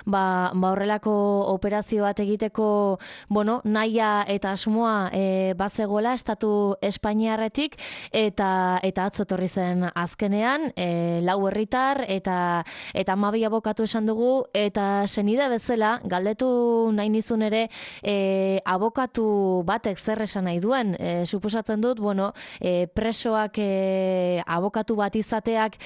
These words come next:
eh, ba, garrantzi handia du, nola ez, defentsa eskubidea hor dago, eta egun hauetan ikusten ari gara ere defentsa eskubide hori, bueno, zapuztua ere geratu dela, atzo abiatzekoa zen, eh,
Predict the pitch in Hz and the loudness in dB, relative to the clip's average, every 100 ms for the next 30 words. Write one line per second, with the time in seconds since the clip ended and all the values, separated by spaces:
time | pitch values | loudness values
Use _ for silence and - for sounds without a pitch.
0 | - - - 190 190 185 180 185 196 220 | -16 -10 -2 0 2 2 0 0 0 0
1 | 233 - 233 214 226 208 220 247 226 202 | 0 0 0 2 2 2 2 0 2 2
2 | 240 220 214 214 233 214 202 202 190 - | 2 -2 -2 -2 0 0 0 0 -2 -2
3 | 220 220 214 208 196 208 220 202 277 302 | 0 0 2 0 0 0 0 0 0 0
4 | 196 202 202 196 202 190 202 208 185 190 | -2 0 0 0 -2 -2 -4 -2 -2 -2
5 | 185 190 185 202 196 - - 196 202 214 | 0 0 0 -2 -4 -12 -6 -2 -2 -2
6 | 202 214 - 214 214 208 202 202 196 196 | 0 -2 0 0 2 2 2 2 2 2
7 | 214 220 196 175 185 180 202 190 - 214 | 2 2 0 0 0 -2 -2 -4 -2 -4
8 | - 220 196 202 196 202 208 202 226 202 | 0 -2 0 0 0 0 0 0 0 -2
9 | - 185 190 190 - 196 190 208 196 196 | -2 -2 0 -2 -4 -4 -2 -2 0 -2